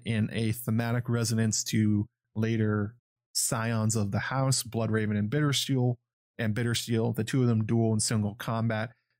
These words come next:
Samwell loses again and is killed in combat. Wah, wah. "Rip Samwell Blackwood, we barely knew ye." But don't worry, there's immediate revenge. Immediate. His sister,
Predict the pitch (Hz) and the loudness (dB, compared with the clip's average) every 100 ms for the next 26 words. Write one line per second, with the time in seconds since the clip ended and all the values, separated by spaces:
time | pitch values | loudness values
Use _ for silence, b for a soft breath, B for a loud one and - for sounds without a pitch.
0 | - - 143 147 143 131 131 135 127 127 | -8 -2 2 2 2 2 2 2 4 2
1 | 120 - _ - 113 131 120 113 - 110 | 2 -4 _ -6 -2 -2 -2 -2 -2 0
2 | 110 - - 120 113 101 - 107 120 - | 0 -2 -2 2 2 2 0 -6 -4 -4
3 | - _ _ _ - 135 135 110 - 143 | -6 _ _ _ -4 -2 0 -2 -6 -8
4 | 139 - _ _ _ 110 113 120 - - | -10 -16 _ _ _ -2 0 0 -4 -2
5 | 120 113 110 104 101 113 113 120 110 110 | 0 2 2 2 0 -2 -2 0 2 2
6 | 107 113 117 117 117 110 87 87 110 B | 2 0 2 2 2 2 2 0 -4 B
7 | B _ 156 131 214 - 123 117 117 151 | B _ -4 0 0 2 0 2 0 0
8 | 180 _ _ _ _ 135 143 139 139 147 | -2 _ _ _ _ -2 0 2 2 2
9 | 170 143 143 143 123 131 123 123 113 170 | 2 4 2 2 0 0 0 0 0 0
10 | 143 - - 170 165 180 170 139 120 117 | 0 -2 0 2 4 4 6 4 2 0
11 | 160 - 180 - 120 113 143 | 0 2 0 0 0 -2 -2